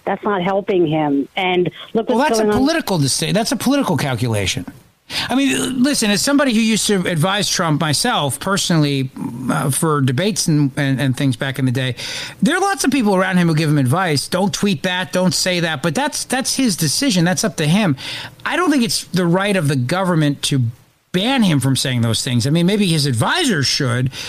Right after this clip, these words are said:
Speaker 2: but that's a political calculation. That's different, though.
Speaker 1: Right. But on the other hand, if we take that also away from the press,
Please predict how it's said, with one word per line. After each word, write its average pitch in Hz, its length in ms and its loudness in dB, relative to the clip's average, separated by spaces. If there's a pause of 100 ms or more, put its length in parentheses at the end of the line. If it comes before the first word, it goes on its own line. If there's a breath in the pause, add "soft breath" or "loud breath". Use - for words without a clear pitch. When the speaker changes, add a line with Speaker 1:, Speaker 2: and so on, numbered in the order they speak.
(160 loud breath)
Speaker 2:
but 185 420 2
that's 294 200 0
a 226 60 -2
political 196 600 0
calculation. 127 760 -2
That's 165 240 -2
different, 139 460 -2
though. - 260 -10 (2500 loud breath)
Speaker 1:
Right. 208 460 0
But 226 280 2
on 226 160 2
the 233 160 4
other 247 260 0
hand, 220 320 0
if 185 240 -2
we 208 160 2
take 220 420 -2
that 208 280 -2
also 190 640 -2
away 175 360 0
from 269 220 0
the 277 80 0
press, 170 420 -2